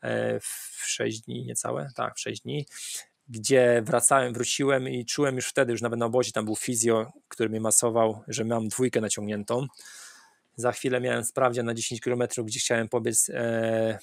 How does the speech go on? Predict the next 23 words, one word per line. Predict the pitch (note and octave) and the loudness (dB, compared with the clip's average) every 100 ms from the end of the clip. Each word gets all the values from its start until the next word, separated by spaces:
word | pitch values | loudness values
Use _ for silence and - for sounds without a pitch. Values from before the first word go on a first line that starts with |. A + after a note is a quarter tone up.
| - | -8
poniżej | A#2 A2+ - | -6 -4 -4
trzydziestu | - A2+ - - | -4 -4 -4 -4
sześciu | A#2 - A#2 | -6 -4 -4
minut | A2+ A2+ A2+ A#2 - _ C4+ | -4 -2 -4 -6 -12 _ -14
i | E3+ A#2 G#2 | -6 -4 -2
biegnąc | A2 A2+ A2 - | -4 -4 -4 -4
na | A2+ A2 A2 | -2 -2 -2
ósmym | A#2 - A2 | -2 -4 -6
kilometrze | - A2+ A2+ - A#2+ A2+ | -8 -6 -4 -4 -2 -2
naderwałem | A2+ G#2+ A2 A2 A2+ A2+ G#2+ G#2 - - | -2 -4 -2 2 2 2 -2 -10 -20 -12
tą | G#2+ | -10
dwójkę. | G2+ A2 - G#2+ _ - - - - _ _ | -6 -4 -4 -8 _ -20 -20 -20 -20 _ _
I | D3 A#2 A2+ A2+ A2+ D3+ | -6 -2 -2 -2 -2 -4
bardzo | D3 A#2+ A#2 | -2 -2 -2
się | - | -4
zdenerwowałem, | A2+ A#2+ A2 A#2 B2 A2+ B2 C3 | -2 -2 0 2 4 4 0 -4
bo | A#2 | -6
to | A#2 | -6
było | A2 A#2 A#2 A2+ - _ _ - | -2 2 4 2 -2 _ _ -8
pięćdziesiąt | A#2 A2+ B2 B2+ A2+ | -4 -2 -2 -4 -6
dni | - A#2 A2+ G#2+ | -6 -4 -2 0
do | G#2+ G#2+ G#2+ | 2 2 -2
Bostonu | A2 - G#2+ | -2 0 -2